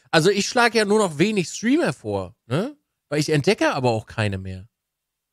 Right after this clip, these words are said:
Also ich meine, ich könnte jetzt Milchbaum vorschlagen, so, weil die ist ja komplett aus dem Leben gerissen. Die ist ja, also, falls dich das erreichen sollte, du hast ja so richtig einen an der Pfanne, Alter.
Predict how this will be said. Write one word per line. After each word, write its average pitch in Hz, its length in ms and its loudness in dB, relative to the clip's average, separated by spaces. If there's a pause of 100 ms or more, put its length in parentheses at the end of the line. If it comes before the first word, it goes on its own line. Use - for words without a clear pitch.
(220)
Also 156 160 2
ich 143 80 2
meine, 180 180 0
ich 143 60 -2
könnte 170 220 -2
jetzt 120 180 -2
Milchbaum 156 580 2
vorschlagen, 98 680 -2
so, 101 200 -4
weil 107 120 0
die 135 160 -12
ist 190 100 -10
ja 123 160 2
komplett - 640 -4
aus 294 180 -2
dem 170 100 -2
Leben 208 320 0
gerissen. 104 460 -6 (840)
Die 247 120 0
ist 262 160 -6
ja, 247 140 4 (100)
also, 165 420 2 (440)
falls 226 300 2
dich 220 140 -10
das 262 220 4
erreichen 233 420 0
sollte, 117 380 -2 (200)
du 196 100 6
hast 208 140 0
ja 208 80 4
so 180 160 4
richtig 240 480 -6
einen 220 180 2
an 202 80 -2
der 190 120 0
Pfanne, 196 280 -4
Alter. 98 300 -14